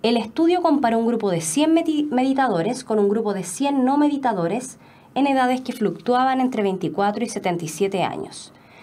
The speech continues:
Y los resultados arrojaron que los individuos que no meditaban habían tenido una mayor reducción de su materia gris que aquellos que realizaban meditación.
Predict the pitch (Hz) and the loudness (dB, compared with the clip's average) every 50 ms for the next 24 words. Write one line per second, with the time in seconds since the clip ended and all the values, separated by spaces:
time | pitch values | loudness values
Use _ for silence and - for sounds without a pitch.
0 | - - - - - 226 233 226 220 220 214 220 214 196 190 - 240 254 277 277 | -20 -20 -8 -2 0 2 2 2 2 2 0 0 -2 -2 0 0 0 2 2 2
1 | 269 233 214 196 - - 208 190 180 160 151 - 175 165 170 175 160 156 156 156 | 2 0 0 -2 -2 0 0 0 0 -2 -2 -2 -2 -2 0 0 0 0 0 0
2 | 180 202 202 180 165 165 - 160 151 165 170 196 214 226 208 - 277 277 269 269 | 2 2 2 0 -2 -4 -4 -2 0 0 2 0 0 0 0 0 2 2 2 2
3 | 285 294 294 294 - - - - - - - 202 214 247 254 254 262 254 254 233 | 2 0 -2 -4 -8 -14 -20 -20 -8 -2 0 2 4 4 4 4 2 2 0 0
4 | 233 240 233 233 226 214 196 175 170 175 214 226 226 254 254 240 214 226 - - | 0 0 0 0 0 0 0 0 0 0 0 0 2 2 0 0 -2 -4 -6 -4
5 | 233 220 214 208 196 - 202 180 160 160 180 180 190 196 240 285 294 294 - - | -2 0 0 0 -2 -2 -2 -2 -2 -2 -2 -2 0 2 2 2 2 0 -2 -6
6 | - - - - - - - - - 208 196 202 226 226 254 254 254 - 226 202 | -12 -16 -20 -20 -20 -20 -10 -4 -2 -2 0 0 0 0 0 0 0 -2 -2 0
7 | 185 165 160 160 - - 190 185 196 196 208 220 220 214 214 226 214 - - - | 0 0 0 -2 -2 -2 0 0 0 0 2 2 0 0 -2 -4 -4 -4 -6 -8